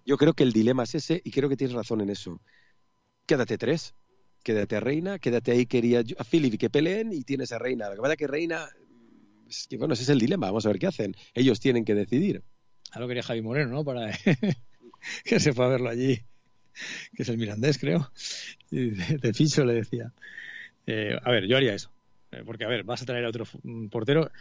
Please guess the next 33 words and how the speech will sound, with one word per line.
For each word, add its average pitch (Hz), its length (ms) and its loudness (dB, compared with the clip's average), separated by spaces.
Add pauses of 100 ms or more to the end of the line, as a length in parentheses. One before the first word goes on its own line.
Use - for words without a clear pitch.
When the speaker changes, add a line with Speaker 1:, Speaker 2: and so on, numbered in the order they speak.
(200)
Speaker 2:
¿estilo 131 340 2
qué? 104 260 -4
Lo 107 200 -4
decías 113 200 -2
un 131 60 -4
día 123 80 0
en 117 60 0
la 113 80 0
radio, 110 180 -2
tipo 110 160 -4
un 123 100 -2
Andrés 113 200 -2
Fernández, 127 480 4
¿no? 147 200 4
O, 127 260 2 (500)
eh, - 500 -10 (100)
Speaker 1:
Otro 117 240 6
Reina. 113 480 6 (200)
Speaker 2:
Claro, 117 340 -6
otro 110 180 -10
Reina. 117 320 -8 (360)
Pues - 100 -18
para - 100 -8
eso 110 100 -10
te 131 80 -4
quedas 120 160 -6
a 120 40 -10
Reina. 120 300 -4 (320)
Eh, - 320 -16
Reina 87 180 -12
está 156 140 -6
en - 60 -4
forma. - 300 -2